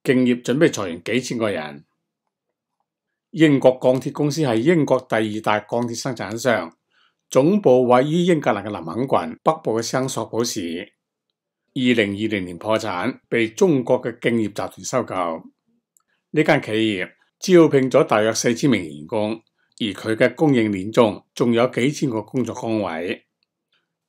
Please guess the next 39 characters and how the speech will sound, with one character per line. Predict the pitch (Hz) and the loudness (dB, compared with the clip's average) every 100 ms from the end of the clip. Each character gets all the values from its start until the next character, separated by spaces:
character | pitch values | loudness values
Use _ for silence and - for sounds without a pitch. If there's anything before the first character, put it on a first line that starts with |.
| _ _ _ _ _ _ _ _ _ _ _ _ _ _ | _ _ _ _ _ _ _ _ _ _ _ _ _ _
睇 | - 151 | -2 2
下 | 139 127 | 2 2
印 | |
度 | 120 107 | 0 -2
尼 | 98 | -2
西 | - | -4
亞 | 135 120 | -4 -2
足 | - 170 | -2 -2
球 | 95 | -4
賽 | - 110 | -6 -6
嘅 | 110 | -6
事 | - 95 | -6 -10
件 | 107 107 | -6 -4
啦。 | 110 98 _ _ _ _ _ _ _ _ _ _ _ _ | -4 -4 _ _ _ _ _ _ _ _ _ _ _ _
印 | 233 160 170 | 0 4 4
度 | 165 135 | 6 4
尼 | 120 117 | 4 2
西 | 196 | 4
亞 | 185 160 175 | 4 6 4
一 | |
場 | - 110 | 2 -6
足 | 110 | -4
球 | - 113 | -4 -2
比 | 127 170 | 0 2
賽 | 139 135 | 4 2
發 | 143 143 | 2 0
生 | - 175 - | 0 0 0
球 | 117 104 | -2 -4
迷 | 107 | -4
騷 | - 175 | 2 4
亂， | 139 120 127 120 120 | 4 4 2 0 -2
引 | 139 | 0
發 | 143 - | -2 -2
人 | 117 95 | -8 -8
踩 | - 143 | -4 -2
人 | 143 | 0
嘅 | 110 | -4
事 | 107 98 | -8 -10
故。 | 87 107 98 | -8 -8 -6